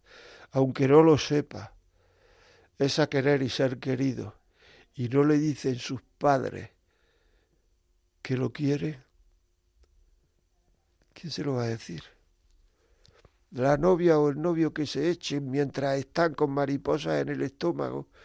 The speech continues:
y ya después tampoco.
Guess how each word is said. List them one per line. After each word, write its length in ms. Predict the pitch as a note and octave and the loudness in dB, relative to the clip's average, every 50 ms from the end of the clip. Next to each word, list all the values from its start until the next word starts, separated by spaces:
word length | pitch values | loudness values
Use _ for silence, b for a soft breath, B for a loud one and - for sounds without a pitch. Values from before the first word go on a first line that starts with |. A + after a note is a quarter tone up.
| b b b b b b b b b b b b b b _ _ _ _ _ _ _ _ _ _ _ _ _ _ _ _ _ _ _ _ | b b b b b b b b b b b b b b _ _ _ _ _ _ _ _ _ _ _ _ _ _ _ _ _ _ _ _
y 100 | - C3+ | -10 -4
ya 160 | A#2+ D#3 D#3+ D3+ | 0 0 2 2
después 420 | D3 C3+ - - - D#3+ D3 - | 2 0 -2 -2 -2 -2 -2 -2
tampoco. 640 | - C#3 A#2+ - - F3+ E3+ - D3+ A#2+ G#2+ - | -4 -6 -6 -4 -6 -6 -6 -6 -10 -12 -12 -14